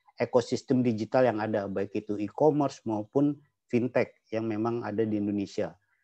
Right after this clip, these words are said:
Dan tentunya itu juga, itu yang kita bilang, uh, mulai merubah juga yang tadinya platform-platform digital yang kita sebut fintech nol satu nol,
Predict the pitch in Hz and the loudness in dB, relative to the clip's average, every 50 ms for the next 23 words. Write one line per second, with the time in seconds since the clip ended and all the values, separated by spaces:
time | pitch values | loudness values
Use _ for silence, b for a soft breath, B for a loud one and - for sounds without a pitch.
0 | _ _ _ _ - 104 104 113 113 - 117 117 113 131 127 151 170 165 165 175 | _ _ _ _ -6 -4 -2 -2 0 0 -2 0 2 4 6 8 8 6 6 4
1 | 175 151 151 127 131 117 113 - 127 117 - - 165 170 165 - 131 - 123 117 | 2 2 4 6 6 4 4 2 -2 -4 4 4 4 4 4 2 0 -2 0 0
2 | 117 123 123 139 151 165 180 170 - - 120 120 117 117 117 117 - - - 120 | 2 2 4 4 4 4 4 2 0 2 2 4 4 4 2 0 -2 -4 -2 0
3 | 123 127 139 151 165 175 160 147 139 135 127 127 123 120 117 131 160 147 165 143 | 2 4 6 6 6 6 4 4 4 4 4 6 6 4 6 6 4 6 8 6
4 | 127 127 120 - 120 110 120 120 131 151 160 165 165 - - 120 120 - - 127 | 6 6 2 -2 -2 0 0 0 0 2 0 0 -2 -2 -4 -4 -4 -2 -2 -4
5 | 120 117 110 117 117 - - 120 120 113 113 113 107 110 123 - - 165 151 143 | -4 -2 -2 -4 -4 -2 -4 -4 -2 -2 -2 -2 -2 -2 -4 -2 0 2 2 2
6 | 131 123 123 - 131 110 - - 113 113 117 - - - 120 117 110 110 113 - | 2 0 -2 -2 -2 -4 -4 -4 -4 -4 -6 -6 -4 -4 -4 -2 -2 -4 -4 -6
7 | - - 123 117 123 117 - - - - - 123 117 151 180 165 139 135 135 131 | -4 -6 -4 -4 -4 -4 -2 -4 -4 -2 -4 -4 0 2 2 4 4 4 2 0
8 | - | -4